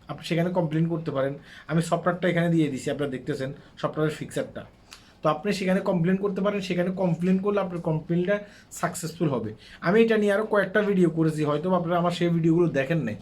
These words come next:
অনেকেই ভিডিও না দেখে এসে আবার সেম কোশ্চেনটা করে থাকে, বুঝতে পেরেছেন? তো এই আপনি যে বিপদে পড়ছেন, এই ধরনের বিপদে অনেকেই পড়ছে।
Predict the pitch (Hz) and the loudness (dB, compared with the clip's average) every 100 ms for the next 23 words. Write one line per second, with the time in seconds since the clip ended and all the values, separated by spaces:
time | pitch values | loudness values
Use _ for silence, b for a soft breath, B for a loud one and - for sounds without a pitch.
0 | B B B B 160 175 226 180 185 180 | B B B B 0 2 4 6 6 6
1 | 190 165 160 175 185 185 196 165 226 226 | 6 6 4 4 2 2 2 2 2 0
2 | 226 151 180 190 - - 233 214 185 170 | -2 -2 0 -2 -6 0 2 2 -4 -4
3 | 185 180 180 156 143 135 101 95 - - | -2 0 0 0 0 -4 -6 -14 -20 -20
4 | - 170 170 247 202 151 110 - B B | -10 -6 -2 2 2 0 -6 -14 B B
5 | B B - 185 185 214 185 180 180 196 | B B -2 0 2 2 2 -2 0 2
6 | 196 190 196 196 185 196 - 170 175 B | 2 4 4 2 0 -2 -2 -2 -2 B
7 | B B - 170 170 202 220 208 190 196 | B B -4 0 2 2 2 2 0 2
8 | 190 180 170 208 180 139 - | 2 2 2 0 -2 -4 -6